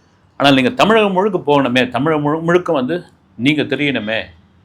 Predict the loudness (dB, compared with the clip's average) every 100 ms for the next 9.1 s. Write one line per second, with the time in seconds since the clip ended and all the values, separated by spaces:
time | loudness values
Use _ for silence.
0 | _ _ _ _ _ -4 -2 -4 0 0
1 | 2 2 0 0 -2 -2 0 4 4 4
2 | 4 4 4 4 4 2 4 6 6 2
3 | -2 -2 -4 -4 -4 -4 -4 _ 0 2
4 | 4 6 6 6 8 8 8 4 2 4
5 | 4 4 4 2 2 0 0 0 2 4
6 | 2 2 2 4 2 4 4 4 2 4
7 | 4 4 0 -2 0 2 2 4 2 2
8 | -12 _ 6 8 6 2 -2 0 0 0